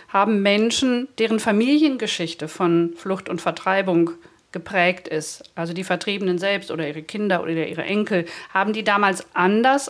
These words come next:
auf die neuen Geflüchteten reagiert? Also allgemein formuliert, gibt es Hinweise, haben Sie in Ihrer Forschung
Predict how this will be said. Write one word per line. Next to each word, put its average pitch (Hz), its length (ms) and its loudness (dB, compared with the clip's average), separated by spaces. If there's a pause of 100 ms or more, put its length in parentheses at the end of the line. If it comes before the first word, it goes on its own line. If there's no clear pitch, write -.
(120)
auf 240 280 4
die 233 320 -6
neuen 220 460 2
Geflüchteten 233 800 -2
reagiert? 226 920 0 (200)
Also 175 420 -2 (240)
allgemein 202 640 4
formuliert, 226 580 2
gibt - 280 -6
es 311 160 -2
Hinweise, 269 600 0
haben 208 220 -2
Sie 214 160 -8
in 226 80 -8
Ihrer 233 220 -2
Forschung 233 500 0